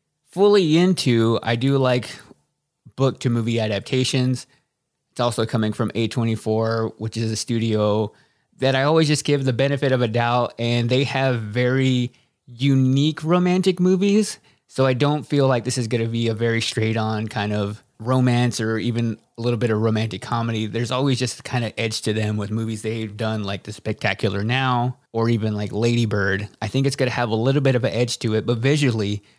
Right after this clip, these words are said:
I really love how this movie looks. I love a movie with a good color palette, and while <laughs> watching this trailer, seeing the burst of color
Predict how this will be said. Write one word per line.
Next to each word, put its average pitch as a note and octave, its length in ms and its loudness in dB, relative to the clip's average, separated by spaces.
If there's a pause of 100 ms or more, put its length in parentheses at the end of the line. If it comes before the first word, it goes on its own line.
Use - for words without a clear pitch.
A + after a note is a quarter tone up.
(180)
I A#2+ 100 -2
really C#3+ 420 2
love C#3+ 300 2
how B2+ 220 -2
this C3 200 0
movie B2 300 0
looks. A2+ 440 0 (120)
I B2+ 80 -2
love E3 320 4
a E3+ 80 4
movie D3 340 4
with B2 180 0
a A2+ 60 4
good A#2+ 320 2
color A#2+ 380 0
palette, G2+ 480 -4
and A#2+ 120 0
while A#2+ 260 2
<laughs> - 40 -4
watching D3 280 4
this C3 180 4
trailer, B2 400 2
seeing A#2+ 260 -2
the A2 100 0
burst A2+ 360 0
of G#2 100 -6
color B2 540 2